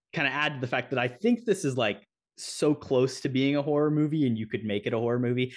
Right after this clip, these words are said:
I think it's, you know, you, you see those edits that are like, you take a trailer and you add some spooky music to it, and you, like, make, like, the horror movie trailer version of it.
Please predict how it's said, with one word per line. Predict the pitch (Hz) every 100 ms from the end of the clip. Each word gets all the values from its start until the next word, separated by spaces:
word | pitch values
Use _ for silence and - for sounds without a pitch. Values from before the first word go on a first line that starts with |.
| -
I | 127
think | 160
it's, | 151 -
you | 156
know, | 165
you, | 160 165 202 175
you | 185
see | 220
those | 233 151
edits | 110 117 127 123
that | 117
are | 117
like, | 110 104 - _ _ _
you | - 113
take | 117 110
a | 117
trailer | - 107 110 113 110
and | 107
you | 104
add | 95 110 104
some | 113
spooky | 107 - 123 117
music | 107 110 104 110 107
to | 135 117
it, | 113 113 113
and | 107
you, | 107
like, | 101 95
make, | 107 104 104 -
like, | 101 -
the |
horror | - 110 107 107
movie | 110 107 107
trailer | 110 107 110
version | 110 117 120
of | 127
it. | 131